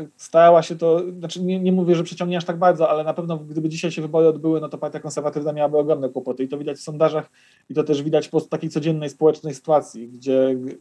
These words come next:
gdzie zwłaszcza kwestia tego kryzysu kosztów życia jest bardzo obciążająca dla tej partii. Więc, e, no i też jest trochę pytanie, ja, ja nie wiem, czy ona by do końca też chciała być,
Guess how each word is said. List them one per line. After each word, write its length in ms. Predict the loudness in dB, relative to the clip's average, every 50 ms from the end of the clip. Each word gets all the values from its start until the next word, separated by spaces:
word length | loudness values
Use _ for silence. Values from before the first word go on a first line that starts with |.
| -14 -14 -14 -12 -12
gdzie 220 | -8 -2 0 0
zwłaszcza 580 | 2 4 4 2 4 4 6 6 6 6 6 2 -4 -20 _ _ _ _ -6
kwestia 280 | -4 -2 0 0 0
tego 300 | 2 2 4 6 6 4
kryzysu 380 | 4 4 2 4 4 2 0 -2
kosztów 320 | -4 -4 -4 -4 -4 -4
życia 300 | -4 -4 -2 2 2 2
jest 220 | 2 2 -2 -2 0
bardzo 240 | 2 2 2 2
obciążająca 500 | -2 -6 -8 -8 -6 -4 -6 -6 -4 -4
dla 80 | -4 -4
tej 120 | -2 -4
partii. 360 | -2 0 0 0 -2 -4 -10 -16 _ _ _ _ _ _ _ _ _ _ _ -8
Więc, 540 | 0 2 4 4 4 2 0 -4 -8 -8 -6
e, 540 | -2 2 6 8 8 10 10 10 8 6 4 2 0
no 80 | -2 0
i 60 | 0
też 160 | -2 -4 -4
jest 120 | -6 -6
trochę 160 | -6 -6 -6 -6
pytanie, 500 | -4 -2 -2 -2 -2 -2 -4 -8 -8 -8
ja, 140 | -8 -8 -8 -8 -10 -16 -20 _ _ _ _ _ -4
ja 100 | 0 0
nie 100 | 2 4
wiem, 180 | 2 2 2
czy 120 | 2 2 2
ona 180 | 2 4 4
by 80 | 4 4
do 100 | 2 2
końca 280 | 2 0 0 2 0 0
też 140 | 0 -2
chciała 360 | -6 -2 2 4 6 6 6 4
być, 340 | 4 2 0 0 -4 -12